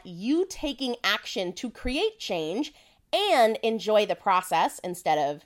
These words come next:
continuing to struggle or continuing to plan or continuing to wish. You can go directly to primal potential dot com forward slash transform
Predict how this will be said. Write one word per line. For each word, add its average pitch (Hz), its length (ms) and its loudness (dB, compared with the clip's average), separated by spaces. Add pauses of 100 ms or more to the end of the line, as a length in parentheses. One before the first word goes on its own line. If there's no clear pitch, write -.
continuing 143 460 -14
to 147 80 -14
struggle 220 500 2
or 135 80 -2
continuing 151 540 -8
to - 100 -16
plan 285 580 2
or 160 80 -2
continuing 170 520 -8
to 233 120 -4
wish. 240 560 2 (540)
You 277 100 0
can 339 200 0
go 262 160 4
directly 214 600 0
to 233 180 -8
primal 190 360 -2
potential 185 420 -6
dot 170 280 2
com 180 280 -2
forward 190 340 -2
slash 185 360 -2
transform 185 920 -2